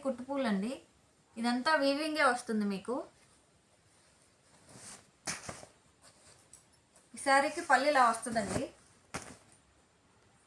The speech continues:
శారీకి పళ్ళు ఇది వస్తుంది.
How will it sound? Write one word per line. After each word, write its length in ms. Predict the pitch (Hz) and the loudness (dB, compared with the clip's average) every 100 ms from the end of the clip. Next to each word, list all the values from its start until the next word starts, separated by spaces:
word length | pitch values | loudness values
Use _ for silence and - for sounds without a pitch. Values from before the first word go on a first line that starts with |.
| _ _ _ - - - _ _ _ - - _ - - | _ _ _ -20 -20 -20 _ _ _ -20 -20 _ -18 -4
శారీకి 360 | 254 269 277 - | 0 0 -2 0
పళ్ళు 180 | 247 269 | 0 0
ఇది 100 | 240 214 | -2 -4
వస్తుంది. 400 | - 226 214 | -6 -8 -8